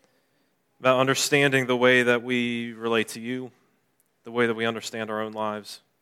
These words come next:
the way that we relate to others. And more than that, we pray that you would teach us the wisdom of the gospel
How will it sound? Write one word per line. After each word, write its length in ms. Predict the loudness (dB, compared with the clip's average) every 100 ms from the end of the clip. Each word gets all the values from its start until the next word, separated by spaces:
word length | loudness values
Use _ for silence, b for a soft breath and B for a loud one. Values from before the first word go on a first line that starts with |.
| _ _ _ _ -6
the 80 |
way 160 | 2 2
that 80 | 0
we 100 | -8
relate 360 | -4 -2 -2
to 100 | -4
others. 400 | -8 -8 -12 -20 _ _ _ _ _ _ _ _ _ _ _ _ _ _ _ _
And 120 | -14 0
more 240 | 4 6
than 180 | 4 0
that, 260 | 0 -2
we 100 | -6
pray 220 | -4 0 0
that 180 | -2
you 100 | -6
would 160 | -10 -10
teach 360 | -4 -4 -4 -10
us 400 | -10 -12 -12 -18 _ _ _ _ _ _ _ _ b b b -12
the 80 |
wisdom 360 | 0 2 2 -4
of 80 | -6
the 80 | -4
gospel 440 | -6 -6 -16